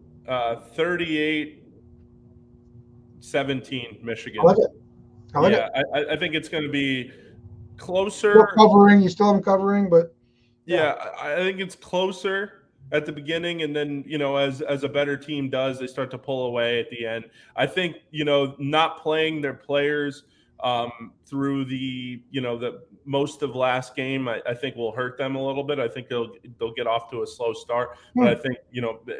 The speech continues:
Speaker 1: at the end, Michigan will prevail. Um, and, and I think it'll be a,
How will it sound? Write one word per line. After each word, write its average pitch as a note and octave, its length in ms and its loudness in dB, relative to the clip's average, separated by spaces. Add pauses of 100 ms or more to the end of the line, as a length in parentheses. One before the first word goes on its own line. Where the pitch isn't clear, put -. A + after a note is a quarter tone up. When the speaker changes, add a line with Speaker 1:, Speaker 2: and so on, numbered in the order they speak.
(500)
Speaker 1:
at C#3+ 100 -4
the B2 140 -2
end, A#2+ 160 -2
Michigan A#2 440 -6
will A2+ 160 0
prevail. A2 680 -4 (600)
Um, G2 500 -10 (400)
and, A2+ 180 -4
and B2 160 0
I B2+ 80 4
think D3 280 0
it'll D#3+ 140 0
be D#3+ 240 4
a, D3+ 160 6